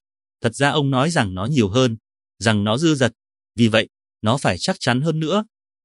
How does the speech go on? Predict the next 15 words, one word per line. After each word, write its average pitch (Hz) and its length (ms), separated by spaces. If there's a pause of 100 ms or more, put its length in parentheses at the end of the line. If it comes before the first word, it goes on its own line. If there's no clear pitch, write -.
Và 107 140
vì 110 220
vậy 113 140
chúng 135 200
ta 135 180
không 143 280
chỉ 110 160
đề 85 140
cập 98 180
đến 98 200
khả 117 180
năng 107 240
của 101 100
ân 117 160
điển, 107 200